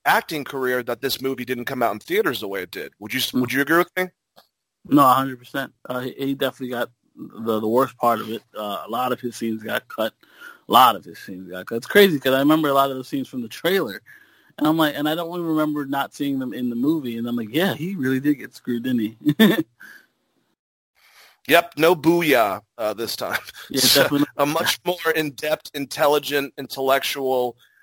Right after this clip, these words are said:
Speaker 1: really human story. One of my favorite parts, actually, with, um, Joel was the part where he kind of finds out, kind of creepily, but, you know, just, just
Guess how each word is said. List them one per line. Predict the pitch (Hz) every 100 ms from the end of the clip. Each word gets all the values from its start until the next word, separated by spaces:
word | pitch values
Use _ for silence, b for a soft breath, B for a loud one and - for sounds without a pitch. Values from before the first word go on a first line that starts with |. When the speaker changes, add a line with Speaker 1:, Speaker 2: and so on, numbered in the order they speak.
| b _
Speaker 1:
really | 139 147
human | 139 - 143 131
story. | - 143
One | 131 190
of |
my | 196
favorite | - 170 165 156
parts, | 151 151 151
actually, | 120 113 - 117
with, | 117 117 -
um, | 110 110
Joel | 98 113 107 101 - b b b _ _
was | 131 120
the |
part | 117 151 156
where | 151 147
he | 143 - 143
kind | 156 147
of | 139
finds | 143 135 139
out, | 135 - - b _ _
kind | - 320
of | -
creepily, | 294 214 254 247
but, | 220 -
you | 220
know, | 202 175
just, | 165 180 -
just | 175 165